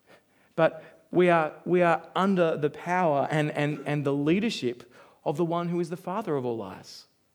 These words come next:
We are Satan's children. How's that feel? <laughs> Look at verse forty-two. Jesus said to these Jews, "If God were your father, you would love me, because I came from God and I'm here.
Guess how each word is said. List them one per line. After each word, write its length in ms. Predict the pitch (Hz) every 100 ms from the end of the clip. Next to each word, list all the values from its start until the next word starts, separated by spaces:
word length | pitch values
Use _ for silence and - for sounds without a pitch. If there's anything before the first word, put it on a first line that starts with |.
| _ _ _ _ _ _ _ _ _ _ -
We 160 | 185
are 120 | 180
Satan's 800 | 160 - 175 214 190 180 165 - _ _ _ _ _ -
children. 500 | - 175 127 90 98 _ _ _ _ _ _ _ _ _ _ _ _ _
How's 140 | 160 135
that 220 | 160 -
feel? 260 | 101 92 90 - - - -
<laughs> 720 | - _ _ _ _ _ _ -
Look 120 | 180
at 60 |
verse 180 | 165 170
forty-two. 460 | - 160 151 139 107 - _ _ _ -
Jesus 280 | 160 160 151
said 180 | 170 151
to 60 |
these 200 | 151 147
Jews, 340 | 143 143 135 131 - - _ - -
"If 200 | 208 151
God 280 | 208 226 233
were 80 | 214
your 160 | 175
father, 320 | 170 151 151
you 180 | 160 165
would 160 | 196 202
love 300 | 190 202 185
me, 480 | 208 302 190 120 - - -
because 220 | - 196 196
I 140 | 202
came 340 | 208 220 254
from 240 | 254 208 165
God 200 | 160 160
and 120 | 165
I'm 160 | 175 175
here. 480 | - 285 240 123